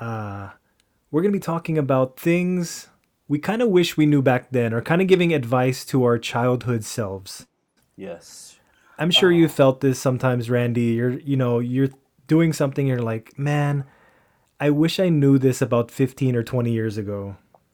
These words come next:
Speaker 2: Oh, yeah. That's, like,
Speaker 1: Things
Speaker 2: every
Speaker 1: would be
Speaker 2: day.
Speaker 1: so much easier.
Speaker 2: Yes,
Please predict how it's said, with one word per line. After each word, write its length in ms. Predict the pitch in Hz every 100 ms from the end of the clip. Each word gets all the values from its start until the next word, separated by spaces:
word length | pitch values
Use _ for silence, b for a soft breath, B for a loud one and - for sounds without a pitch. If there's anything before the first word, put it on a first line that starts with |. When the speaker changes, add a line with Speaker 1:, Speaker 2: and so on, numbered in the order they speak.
| -
Speaker 2:
Oh, 180 | 139 131
yeah. 420 | 120 113 107 - -
That's, 340 | 131 139 -
like, 200 | 135 131
Speaker 1:
Things 160 | 147 131
Speaker 2:
every 80 | 143
Speaker 1:
would 60 | 127
be 40 |
Speaker 2:
day. 20 | -
Speaker 1:
so 40 | 139
much 200 | 127 120
easier. 460 | 110 107 104 104 _ _
Speaker 2:
Yes, 400 | 131 120 117